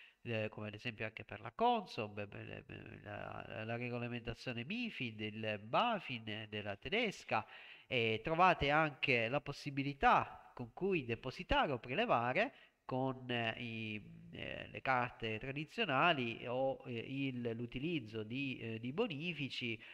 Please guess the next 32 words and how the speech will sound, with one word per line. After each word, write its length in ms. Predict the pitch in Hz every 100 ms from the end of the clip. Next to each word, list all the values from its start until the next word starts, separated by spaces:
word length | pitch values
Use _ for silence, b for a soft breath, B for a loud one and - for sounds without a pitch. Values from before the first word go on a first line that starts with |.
| B B
o 240 | - 147 139
altri 440 | 156 143 - 123
portafogli 680 | 127 131 - 127 151 131 120
elettronici. 880 | 226 277 131 110 107 120 - 269 - B B B B
E, 340 | - 208 - -
eh, 380 | 131 127 123 120
tra 160 | 247
i 140 | 226 156
liquidi 320 | 208 165 156
provider, 680 | 277 220 160 180 170 139
vedete, 420 | 131 151 135 131 123
ecco, 280 | - 123
ci 160 | 113 127
sono, 600 | 131 143 135 117 113 113
eh, 460 | 123 113 110 110 107 104 - _ _ _ - 127
nomi 440 | 160 180 175 139
di 200 | 123 131
prima, 640 | 127 196 240 170 127 110 - - _ _ _ _ _ _
eh, 220 | 139 135 123
di 140 | 127
primo, 540 | 165 220 180 123 107 B B -
eh, 420 | 127 113 113 113
ordine, 800 | 147 226 165 135 120 110 113 120
come 500 | 127 117 117 113 110
è 140 | -
il 180 | 123 110
Max 560 | 151 240 180 - - 117
per 180 | 117 110
il 100 | 127
Forex, 600 | 247 233 151 113 - 117
Ducas, 600 | 123 - 233 196 - -
Copi, 500 | - 226 269 120 101